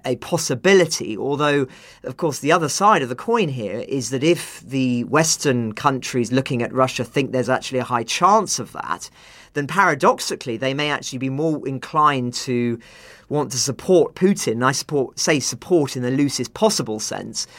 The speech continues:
because they'll be very anxious about what it would mean if one of these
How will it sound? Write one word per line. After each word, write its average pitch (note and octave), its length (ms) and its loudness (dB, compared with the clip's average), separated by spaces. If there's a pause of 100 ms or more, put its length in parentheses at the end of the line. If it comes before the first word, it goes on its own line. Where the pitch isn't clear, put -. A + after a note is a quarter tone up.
(140)
because D#3 160 -2
they'll D#3+ 120 6
be D3+ 120 0
very C#3+ 420 2
anxious C#3 540 -4
about B2+ 260 0
what C3+ 120 -2
it B2 80 -2
would B2+ 160 -4
mean F3 440 4
if A2 180 -8
one A#2 140 -2
of G#2+ 100 -8
these A2 200 -6